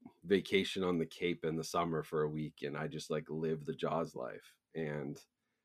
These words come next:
like, that's gonna be it. But I don't know, if you ask me in the winter and it's like I haven't sniffed the beach in six months, you know, maybe it's not my favorite movie at that moment. It's always gonna be there, but you're right. I mean, it, my mood changes. I've changed with age for sure.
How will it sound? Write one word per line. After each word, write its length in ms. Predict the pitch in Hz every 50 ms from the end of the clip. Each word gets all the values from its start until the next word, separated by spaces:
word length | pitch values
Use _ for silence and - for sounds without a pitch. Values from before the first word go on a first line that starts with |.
| _ _ -
like, 180 | 92 87 80 -
that's 300 | 82 92 95 95 - -
gonna 200 | - 107 90 82
be 160 | 76 80 90
it. 180 | 113 110 - -
But 80 | -
I 80 | 90 98
don't 140 | 127 139 -
know, 120 | - 85
if 120 | 92 - -
you 100 | 95 95
ask 240 | 98 104 - -
me 80 | 101 101
in 80 | 101 95
the 80 | 87 82
winter 520 | 80 80 90 98 117 120 - - 80 80
and 80 | 82 82
it's 120 | 80 -
like 220 | - 87 82 - -
I 60 | 85
haven't 320 | 85 92 92 85 85 80
sniffed 420 | - - - 92 92 92 - - 76
the 80 | 73
beach 340 | 71 65 85 92 104 101 - 82
in 80 | 76
six 340 | - - 76 76 76 - -
months, 460 | 80 76 73 73 73 76 - - - _ _ _ _ _ _ _ _ _ _ _ _ _ _
you 100 | - 95
know, 260 | 82 69 67 76 - _ _ _ - -
maybe 260 | 85 85 90 104 107
it's 140 | 92 73 71
not 240 | 76 80 85 87 82
my 120 | 85 82
favorite 300 | - - 92 87 85 80
movie 280 | 76 90 98 101 90 82
at 100 | 76 -
that 220 | - 71 71 67 -
moment. 360 | 71 67 65 65 65 64 - _
It's 180 | - 107 101 -
always 220 | 185 170 160 143 123
gonna 200 | 127 123 117 101
be 240 | 87 101 104 110
there, 260 | 104 92 87 80 80 80
but 180 | 76 98 101
you're 140 | 104 95 90
right. 260 | 98 113 98 80 76
I 40 | 82
mean, 160 | 82 87 87 85
it, 140 | 85 82
my 140 | - 90 90
mood 300 | 90 95 107 110 110 104
changes. 760 | 101 - 107 101 101 95 92 98 98 95 95 - - - - _ -
I've 220 | 85 92 98 90
changed 380 | - - 101 98 98 98 95 -
with 120 | 92 85 _ _ _
age 400 | 78 82 87 90 90 92 85 -
for 140 | - - 82
sure. 500 | - - - 82 80 82 85 87 90 -